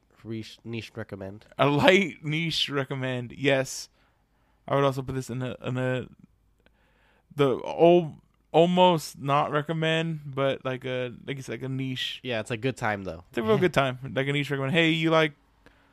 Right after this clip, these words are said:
Speaker 2: schlocky harem anime?
Speaker 1: I definitely don't think I wasted my time.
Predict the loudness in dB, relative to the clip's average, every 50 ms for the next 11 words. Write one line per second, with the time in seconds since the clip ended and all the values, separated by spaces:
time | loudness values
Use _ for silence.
0 | _ _ _ -16 -10 -4 2 6 8 10 8 8 8 4 0 2 2 2 0 -2
1 | -4 _ _ _ _ _ _ _ _ _ 0 2 4 4 4 4 6 6 4 4
2 | 4 2 0 0 0 -2 -4 -6 _ _ -8 -6 0 2 0 0 0 0 -2 -2
3 | -2 0 0 0 0 0 -4 -8 -4 -4 -4 -4 -2 -4 -6 -6 -8 -14 -14 -14
4 | -14 -12 -12 -14 -14 -14 -16 -20